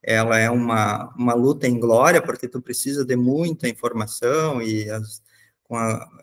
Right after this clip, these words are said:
com as questões financeiras e, né,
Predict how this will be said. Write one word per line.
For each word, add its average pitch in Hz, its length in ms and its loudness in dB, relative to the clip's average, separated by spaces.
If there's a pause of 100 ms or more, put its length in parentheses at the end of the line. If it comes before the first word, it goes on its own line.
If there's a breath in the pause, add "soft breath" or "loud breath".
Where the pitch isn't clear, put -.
(360)
com 127 80 -6
as 117 140 -2
questões 117 880 0
financeiras 117 1080 2
e, 110 240 2
né, 120 400 -4